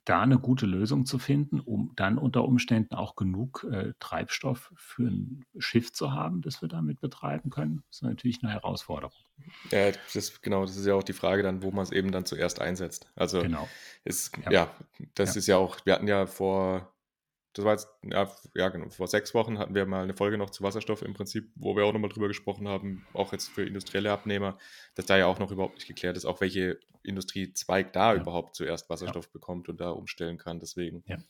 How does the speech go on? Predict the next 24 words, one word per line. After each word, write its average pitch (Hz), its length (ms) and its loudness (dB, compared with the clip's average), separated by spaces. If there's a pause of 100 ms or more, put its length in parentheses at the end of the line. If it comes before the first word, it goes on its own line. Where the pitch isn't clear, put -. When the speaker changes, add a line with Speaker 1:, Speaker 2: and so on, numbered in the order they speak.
(100)
Speaker 2:
ist - 100 -18
das 87 80 -6
auf 87 160 -6
jeden 87 140 -6
Fall 87 180 -6
eine, 85 240 -6 (560)
eine 98 80 -4
große 104 300 0
Frage. 98 480 2 (420)
Was - 160 -2
mich 135 100 -2
jetzt 196 140 4
nochmal 160 340 0 (120)
in-, - 100 -12
interessieren 131 480 0
würde, 123 160 2
ich - 100 -14
meine, 87 160 0
Schiff - 300 0
ist - 140 -6
ja 113 80 2
schon 120 180 -2
nochmal 107 380 2
eine 101 340 -4